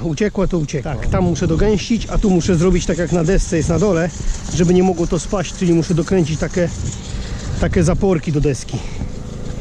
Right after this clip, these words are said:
Jak najbardziej się zagradzać, żeby jak najmniej ją to ciekawiło, żeby tu wejść. I co będziemy dziś robić? Znaczy będę robił,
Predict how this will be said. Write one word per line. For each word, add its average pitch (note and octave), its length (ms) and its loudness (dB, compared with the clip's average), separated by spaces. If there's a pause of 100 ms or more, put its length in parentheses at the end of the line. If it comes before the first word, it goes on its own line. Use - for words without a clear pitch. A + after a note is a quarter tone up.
(1700)
Jak A#3 180 2
najbardziej A#3 460 2
się F#3+ 120 2
zagradzać, A#3 440 0
żeby A3 200 2
jak - 180 0
najmniej B3+ 400 4
ją B3 140 2
to A#3 100 -4
ciekawiło, G#3+ 540 2 (840)
żeby G3 220 4
tu G3 120 2
wejść. A2+ 480 -2 (1700)
I - 40 -6
co G3+ 100 6
będziemy F3+ 320 8
dziś E3+ 160 2
robić? F#3+ 440 2 (320)
Znaczy C#3+ 200 0
będę F#3 320 4
robił, A#2 280 -6